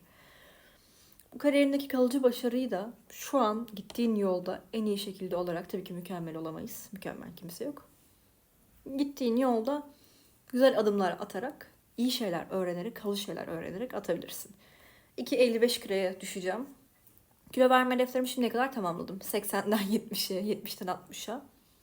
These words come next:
gibi. Şu an altmış bir kiloyum. Ve iki bin yirmi beş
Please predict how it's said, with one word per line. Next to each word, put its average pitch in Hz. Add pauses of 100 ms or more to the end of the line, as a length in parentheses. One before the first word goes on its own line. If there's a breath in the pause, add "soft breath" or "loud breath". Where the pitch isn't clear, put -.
(200)
gibi. - (600 loud breath)
Şu -
an 311
altmış -
bir -
kiloyum. - (760 loud breath)
Ve 269
iki 277
bin 277 (640)
yirmi 226
beş 196